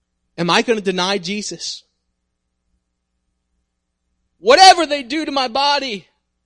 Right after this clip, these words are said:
am I gonna deny Him?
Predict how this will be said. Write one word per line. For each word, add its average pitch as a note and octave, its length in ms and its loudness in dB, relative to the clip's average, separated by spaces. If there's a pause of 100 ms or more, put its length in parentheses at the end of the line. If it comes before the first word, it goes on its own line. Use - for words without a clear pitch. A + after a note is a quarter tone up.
(960)
am C4+ 120 -2
I F#4 120 4
gonna D#4 200 -4
deny C#4+ 500 0
Him? F#3 400 -6